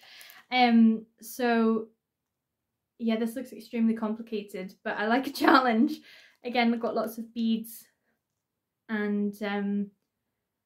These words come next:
I don't even <laughs> know where to start with this, but yeah, it's got fifteen sides and it's absolutely beautiful. Um, and it's called Floral Fifteen. Again, another Just Nan chart.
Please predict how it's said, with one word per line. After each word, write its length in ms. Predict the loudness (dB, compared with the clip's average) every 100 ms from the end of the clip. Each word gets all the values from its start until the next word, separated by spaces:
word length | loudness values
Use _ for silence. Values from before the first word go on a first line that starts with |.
| _ _ _ _ _ _ -8
I 60 | -2
don't 200 | 0 0
even 180 | 4
<laughs> 20 | 4
know 60 |
where 260 | 8 6 6
to 160 | 0 -4
start 300 | -2 0 -2
with 140 | -4
this, 280 | -4 -4 -8
but 160 | -12 -4
yeah, 140 | -2
it's 100 | -2
got 200 | -4 -8
fifteen 460 | -6 -6 -6 -4 -4
sides 540 | -4 -2 0 0 -2 -8 _
and 180 | -8 -6
it's 160 | -6 -8 -8
absolutely 600 | -8 -8 -10 -4 -4 -4
beautiful. 600 | -6 -8 -10 -10 -10 -12 _ _ _ _ _ _
Um, 360 | -8 -6 -6 -6
and 140 | -8 -8
it's 160 | -10
called 600 | -10 0 2 2 -4 -10 -18 -6
Floral 360 | -2 2 2
Fifteen. 760 | 0 -8 -14 -14 -14 -10 -8 -10 -16 -16
Again, 280 | -10 -6 -6
another 480 | -8 -4 -4 -4 -10
Just 300 | -18 -16 -14
Nan 420 | -10 -8 -8 -10 _ _ _ _ _ _ _ _ _
chart. 480 | -18 -12 -6 -6 -6